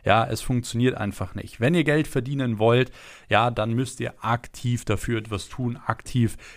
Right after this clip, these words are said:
ins Tun kommen und aktiv etwas aufbauen. Und da haben die meisten Leute schon Probleme, weil sie kommen gar nicht ins aktive Tun,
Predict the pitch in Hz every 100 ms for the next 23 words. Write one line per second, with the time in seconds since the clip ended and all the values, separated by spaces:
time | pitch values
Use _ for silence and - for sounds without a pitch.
0 | - 120 - - 135 123 113 120 113 110
1 | - 110 - - 117 113 - - - -
2 | - 107 - 110 - - - 117 117 -
3 | 90 87 90 104 120 139 123 120 135 -
4 | 117 123 117 - 117 - 104 131 143 139
5 | 131 98 101 104 - 107 104 98 92 95
6 | 90 - 95 - 113 - 101 - 139 147